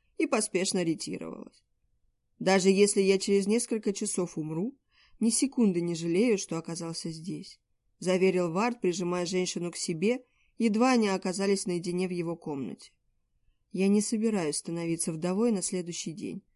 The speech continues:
усмехнулась Йокуль. "Разберись с Галеном, об остальных я позабочусь". Вард хотел расспросить подробнее,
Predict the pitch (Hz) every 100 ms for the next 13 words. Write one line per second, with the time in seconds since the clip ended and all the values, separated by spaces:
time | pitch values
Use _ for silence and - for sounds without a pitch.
0 | _ _ 240 - 214 233 190 165 - 151
1 | 135 - - _ _ _ - 277 254 254
2 | 269 269 233 208 202 165 104 82 - _
3 | _ - 233 247 262 240 226 226 190 180
4 | 170 156 - - - - - _ _ _
5 | - 185 196 - 190 214 190 185 - 196
6 | - 185 185 170 185 277 226 -